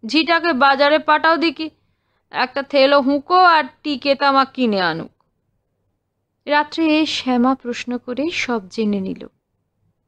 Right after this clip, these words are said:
ঠাকুর ঘরের সঙ্গে লাগাও একখানি পাকা ঘর তারা ছেড়ে দেবে, আর মিলবে আজসের আতপ চালের একখানা করে নৈবেদ্য, রাত্রে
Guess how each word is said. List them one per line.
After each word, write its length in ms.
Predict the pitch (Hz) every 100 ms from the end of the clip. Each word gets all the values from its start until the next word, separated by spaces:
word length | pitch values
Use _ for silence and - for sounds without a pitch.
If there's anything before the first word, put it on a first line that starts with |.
| _ _ _
ঠাকুর 360 | - 311 311 339
ঘরের 200 | 339 349
সঙ্গে 480 | - 330 330 302 285
লাগাও 440 | 262 240 247 269
একখানি 440 | 262 254 - 254
পাকা 380 | 262 214 202 226
ঘর 260 | - 208 277
তারা 300 | - 220 208
ছেড়ে 320 | - 196 -
দেবে, 280 | - - - _ _ _ _ _ _ -
আর 160 | 220 220
মিলবে 420 | 226 214 254 254 - _ _ _ _ _
আজসের 480 | - 254 254 - 277 247
আতপ 340 | - 262 - 233
চালের 320 | - 240 330
একখানা 440 | 302 233 - 233 226
করে 280 | - 254 359
নৈবেদ্য, 600 | 220 202 180 180 - 185 _ _ _ _ _ _
রাত্রে 560 | 254 285 285 - 311 294